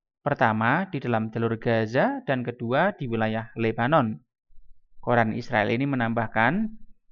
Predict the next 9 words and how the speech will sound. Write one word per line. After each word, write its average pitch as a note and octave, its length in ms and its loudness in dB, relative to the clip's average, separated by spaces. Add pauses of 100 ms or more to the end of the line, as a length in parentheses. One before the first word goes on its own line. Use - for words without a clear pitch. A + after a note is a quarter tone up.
(140)
Hamas B2+ 400 2
secara A#2 240 -2
rahasia A2+ 480 0
membentuk A#2+ 400 -4
sebuah A#2+ 400 -4
sayap A#2+ 320 -2
militer B2 400 0
di B2+ 160 -4
Lebanon, A#2+ 640 0